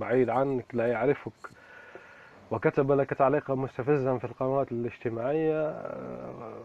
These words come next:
مواقع التواصل الاجتماعي، ربما التجاهل هنا مهم، لكن إن كان شخص مقرب، فالأفضل أن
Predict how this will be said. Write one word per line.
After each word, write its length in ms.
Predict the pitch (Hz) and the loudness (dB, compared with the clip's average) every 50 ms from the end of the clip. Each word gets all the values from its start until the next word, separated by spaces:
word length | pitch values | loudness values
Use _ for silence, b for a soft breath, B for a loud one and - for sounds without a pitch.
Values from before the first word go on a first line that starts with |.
| 117 120 | -12 -8
مواقع 380 | 120 120 131 143 135 - 120 | -4 0 2 2 2 2 -2
التواصل 320 | 113 - - 131 131 123 - - | -4 -2 -2 -2 -2 -2 -4 -6
الاجتماعي، 680 | 123 107 - - 131 139 165 175 185 185 185 190 180 - _ _ _ _ _ _ _ _ _ _ _ _ - - _ - - | -6 -6 -6 -6 -4 -2 0 0 0 0 -2 -4 -8 -14 _ _ _ _ _ _ _ _ _ _ _ _ -20 -20 _ -4 0
ربما 440 | 180 185 196 180 175 185 185 185 185 | 2 4 4 4 6 4 6 6 4
التجاهل 560 | 170 - 165 156 143 175 180 170 160 165 160 | 2 2 0 2 4 4 4 4 4 2 2
هنا 580 | 147 160 165 165 165 165 165 165 170 160 156 139 | 2 2 2 2 2 2 2 2 0 0 -2 -2
مهم، 540 | 139 131 131 131 123 139 165 185 208 202 208 b b b b b b b b b b b | -2 -2 -2 0 2 2 2 2 2 -2 -4 b b b b b b b b b b b
لكن 280 | 196 202 190 - 202 190 | 2 2 4 4 4 4
إن 100 | 190 185 | 4 4
كان 240 | - 226 214 196 170 | 4 4 4 2 2
شخص 340 | - 180 160 - - - | 0 0 -2 -2 -4 -4
مقرب، 460 | 147 139 - 190 196 190 185 196 190 185 _ _ _ _ _ - - _ _ _ _ _ - 170 170 185 170 170 160 156 156 156 156 151 147 143 151 - - - - | -4 0 2 4 4 4 4 2 2 0 _ _ _ _ _ -20 -20 _ _ _ _ _ -14 -12 -10 -10 -10 -10 -12 -12 -12 -14 -12 -12 -12 -12 -12 -14 -18 -20 -8
فالأفضل 520 | - - 170 190 202 202 165 147 151 165 170 | 0 2 4 6 6 6 4 4 2 2 4
أن 500 | 175 170 165 175 170 170 170 170 170 | 4 4 4 2 2 0 0 0 -2